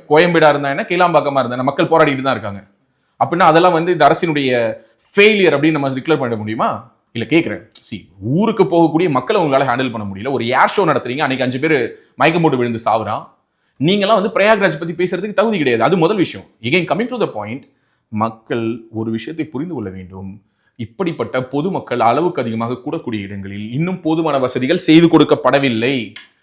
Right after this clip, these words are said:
கோவில்ல ஒரு எமர்ஜென்சினா, ஓகே, ஒரு மாதிரி மீனாட்சி அம்மன் கோவில் மாதிரியான ஒரு கோவில்ல நீங்க கோவிலுக்குள்ளார சாமி கும்பிட்டுட்டு இருக்கும்பொழுது ஏதோ ஒரு எமர்ஜென்சி,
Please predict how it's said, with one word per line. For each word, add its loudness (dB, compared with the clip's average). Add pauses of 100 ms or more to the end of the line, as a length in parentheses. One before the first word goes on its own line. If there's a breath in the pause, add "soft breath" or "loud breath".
(280 loud breath)
கோவில்ல 6
ஒரு 2
எமர்ஜென்சினா, 0 (300)
ஓகே, -4 (300 soft breath)
ஒரு 0
மாதிரி 6
மீனாட்சி 4
அம்மன் 0
கோவில் 2
மாதிரியான 0
ஒரு -6
கோவில்ல 0
நீங்க -2
கோவிலுக்குள்ளார 2
சாமி 0
கும்பிட்டுட்டு -4
இருக்கும்பொழுது -4
ஏதோ 0
ஒரு 0
எமர்ஜென்சி, -6